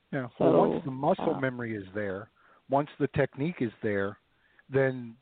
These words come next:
Speaker 1: you can begin to speed it up and actually use it. But
Speaker 2: Mm-hmm.
Speaker 1: and, and, and I agree, it's been taken forward from there. Um, but it is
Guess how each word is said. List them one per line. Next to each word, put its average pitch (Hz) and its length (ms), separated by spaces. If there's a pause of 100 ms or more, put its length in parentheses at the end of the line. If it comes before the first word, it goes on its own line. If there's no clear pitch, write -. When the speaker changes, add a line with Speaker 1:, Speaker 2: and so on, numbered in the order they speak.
(180)
Speaker 1:
you 139 100
can 127 180
begin 117 360
to 107 180
speed 131 240
it 113 100
up 110 220
and 107 160
actually 107 380
use 104 300
it. - 120 (720)
But 127 180 (640)
Speaker 2:
Mm-hmm. 190 220
Speaker 1:
and, 185 100
and, 190 200
and 170 260
I 160 140
agree, 139 380
it's 113 140
been 123 180
taken 123 420
forward 123 400
from 101 180
there. 113 300 (560)
Um, 113 380 (340)
but 147 160
it 151 140
is 151 360